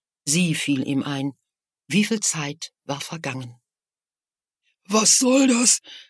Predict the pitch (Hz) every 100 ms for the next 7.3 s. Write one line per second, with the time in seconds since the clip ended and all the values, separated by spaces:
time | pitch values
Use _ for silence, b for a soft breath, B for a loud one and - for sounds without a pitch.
0 | B - - 127 - - 131 123 120 -
1 | b b b b b 160 156 170 175 170
2 | 202 156 123 131 - 143 135 131 - b
3 | b - 180 - - 151 143 - 139 135
4 | - 143 143 135 131 - 143 127 120 156
5 | _ _ _ _ _ _ 131 - 135 143
6 | - 151 139 - 165 160 - 135 143 151
7 | 165 170